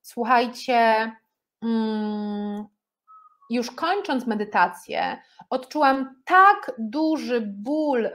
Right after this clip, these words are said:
w mojej, w moich nogach, e, tutaj po bocznej stronie, jak, jak są meridiany, że płakałam z bólu i myślałam,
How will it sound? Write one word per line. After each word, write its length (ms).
w 40
mojej, 560
w 60
moich 280
nogach, 800
e, 420
tutaj 580
po 60
bocznej 400
stronie, 600
jak, 400
jak 240
są 120
meridiany, 800
że 420
płakałam 1040
z 180
bólu 320
i 100
myślałam, 520